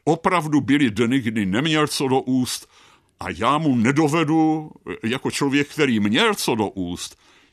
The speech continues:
já mu nedovedu mít nějaký podpis takového prohlášení, ať anticharty nebo něčeho podobného. Já mu to nemohu mít za zlé. Ať se na mě přítel Pavel Kohout, eh, zlobí nebo nezlobí, on se na mě určitě nezlobí,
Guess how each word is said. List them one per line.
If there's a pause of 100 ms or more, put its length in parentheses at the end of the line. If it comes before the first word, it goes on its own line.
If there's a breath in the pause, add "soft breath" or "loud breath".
já
mu
nedovedu
mít
nějaký
podpis
takového
prohlášení,
ať
anticharty (220 loud breath)
nebo
něčeho
podobného. (320 loud breath)
Já
mu
to
nemohu
mít
za
zlé.
Ať
se
na
mě (160)
přítel
Pavel
Kohout, (120)
eh, (500)
zlobí
nebo
nezlobí,
on
se
na
mě
určitě
nezlobí,